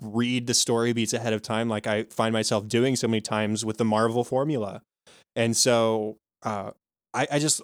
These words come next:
I thought this movie was so refreshing and cool and new and different, and I'm so thankful that it turned out as well as it did. Um, now, I, I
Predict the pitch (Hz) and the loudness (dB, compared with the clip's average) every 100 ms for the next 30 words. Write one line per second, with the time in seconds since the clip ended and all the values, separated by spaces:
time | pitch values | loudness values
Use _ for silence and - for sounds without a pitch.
0 | - - 151 180 175 180 175 156 165 160 | -8 -4 -2 0 0 0 2 2 2 0
1 | 139 135 135 139 117 - 123 123 107 101 | 0 -2 0 -2 -2 0 0 2 0 -4
2 | 104 127 120 131 120 101 101 120 120 104 | -6 0 0 2 0 -2 -4 -4 -2 -4
3 | 101 113 117 117 120 113 - 131 139 139 | -4 -4 -4 -2 -2 -2 0 0 0 -4
4 | - _ - 123 135 - 120 101 98 - | -10 _ -6 -4 -4 -2 -2 -2 -4 -12
5 | _ _ - 117 113 120 120 123 110 113 | _ _ 0 0 0 -2 -2 0 0 0
6 | 113 117 107 104 98 123 117 110 104 107 | 0 0 0 0 -4 -2 0 0 -2 -6
7 | 107 104 95 104 _ _ _ _ - 101 | -6 -4 -6 -10 _ _ _ _ -6 -6
8 | 95 95 _ _ _ _ _ - 120 110 | -6 -10 _ _ _ _ _ -4 0 0
9 | 110 123 123 127 123 | 0 -2 0 0 0